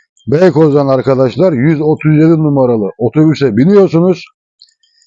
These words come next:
Öyle güzel köylerden geçiyorsunuz ki hani, e, bir İ Y T T ne kadar oldu? E, kaç lira oldu ya? Vallahi kusura bakmayın onu da bilmiyorum da. Hani en fazla da on lira diyelim.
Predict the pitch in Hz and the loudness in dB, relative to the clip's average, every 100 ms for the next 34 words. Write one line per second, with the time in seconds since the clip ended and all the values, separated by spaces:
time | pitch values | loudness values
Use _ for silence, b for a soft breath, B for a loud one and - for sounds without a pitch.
0 | b 110 127 151 180 170 165 180 143 151 | b -4 0 2 0 0 2 0 0 0
1 | 165 170 170 170 165 - 185 156 185 202 | 2 0 0 -2 -2 0 -2 0 -2 -2
2 | - 190 190 _ _ _ _ _ _ _ | -2 -2 -2 _ _ _ _ _ _ _
3 | 139 165 175 - - _ _ _ _ _ | -4 0 -2 -4 -20 _ _ _ _ _
4 | _ - 117 120 113 151 151 151 165 165 | _ -4 0 0 0 0 2 2 0 0
5 | 175 185 196 180 170 151 143 160 196 - | -2 0 0 2 2 2 0 0 -2 -4
6 | _ _ _ _ _ _ 117 120 120 120 | _ _ _ _ _ _ -2 2 2 2
7 | 120 110 151 170 170 170 151 120 135 156 | 2 0 -2 -4 -2 0 0 0 -2 -2
8 | 143 - - 95 92 95 _ - 117 147 | -6 -12 -20 -18 -12 -12 _ -8 -4 -2
9 | 147 120 - 139 151 151 135 131 139 143 | -2 -4 -6 -2 0 0 -2 -2 0 0
10 | 131 143 156 123 107 - b b b - | 0 0 -2 -2 -4 -6 b b b -4
11 | 147 180 135 151 156 165 165 175 180 175 | 0 0 0 -2 0 0 2 2 2 2
12 | 170 151 135 110 165 - | 2 2 0 0 -4 -8